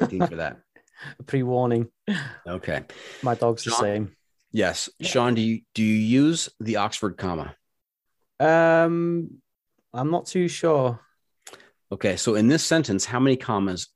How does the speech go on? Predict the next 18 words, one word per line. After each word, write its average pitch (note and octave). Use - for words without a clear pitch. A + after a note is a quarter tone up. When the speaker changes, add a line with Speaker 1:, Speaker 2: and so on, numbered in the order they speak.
Speaker 1:
should -
there F2+
be? D2+
The F#2+
American A#2
flag G#2
is E2+
red, G#2
white, F2+
and F2
blue. C#2+
Speaker 2:
Red, A#2+
white. A2+
I'd, -
I D3+
think D#3
about C#3+
two. G3